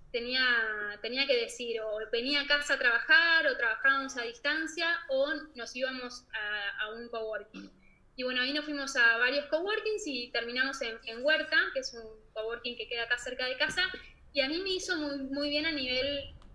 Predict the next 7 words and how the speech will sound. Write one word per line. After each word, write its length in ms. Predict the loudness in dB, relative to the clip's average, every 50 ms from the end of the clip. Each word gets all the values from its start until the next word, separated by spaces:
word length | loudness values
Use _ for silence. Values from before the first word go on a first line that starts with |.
| -20 -18 -14
mental 600 | -10 -8 -8 -8 -10 -6 0 2 2 2 2 0 -2 -4 -6 -10 -12 -10 -8
tener 280 | -4 -4 -2 0 0 0
que 100 | 0 0
salir 380 | 0 -4 -4 -2 0 2 4
de 80 | 4 2
mi 120 | 2 -2 -6
casa. 360 | -8 -8 -8 -10 -12 -14 -14